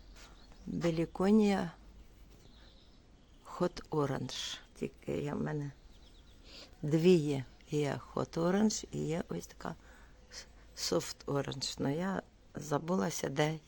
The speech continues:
яка. Де Soft, де Hot. Ну, це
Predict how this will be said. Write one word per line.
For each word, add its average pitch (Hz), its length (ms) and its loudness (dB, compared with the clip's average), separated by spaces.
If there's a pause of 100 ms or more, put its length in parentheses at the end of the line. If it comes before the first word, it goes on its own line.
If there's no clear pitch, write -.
яка. - 300 -2 (240)
Де 143 60 4
Soft, - 440 0 (140)
де 135 300 -2 (840)
Hot. - 280 2 (1400)
Ну, 147 160 -4
це 135 260 -2